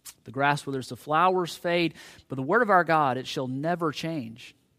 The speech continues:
It will stand forever. I was thinking through what we should talk about today,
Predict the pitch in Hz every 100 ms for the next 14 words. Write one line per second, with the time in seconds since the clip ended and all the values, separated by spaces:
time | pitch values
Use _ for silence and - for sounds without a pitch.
0 | _ 131 131 - - 139 127 110 117 110
1 | 104 101 _ _ _ _ _ _ _ _
2 | _ _ _ _ _ _ _ _ _ _
3 | _ _ _ _ _ _ _ _ _ _
4 | _ _ _ _ _ _ _ _ - _
5 | - - 170 - 226 214 190 202 208 196
6 | 190 185 180 - - 190 180 143 117 -
7 | 117 104 110